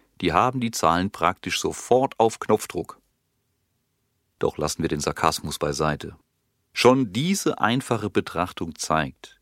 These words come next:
die Wahrscheinlichkeit, dass die offiziellen chinesischen Wirtschaftsdaten der Realität entsprechen,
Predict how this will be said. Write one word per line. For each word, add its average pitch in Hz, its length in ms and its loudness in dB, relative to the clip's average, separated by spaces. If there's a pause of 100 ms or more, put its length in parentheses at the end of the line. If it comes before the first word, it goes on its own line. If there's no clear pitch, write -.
(140)
die 90 120 2
Wahrscheinlichkeit, 120 1080 -2 (100)
dass - 200 2
die - 120 2
offiziellen 123 640 2
chinesischen 107 720 0
Wirtschaftsdaten 98 800 0
der 87 160 4
Realität 85 560 2
entsprechen, - 640 -2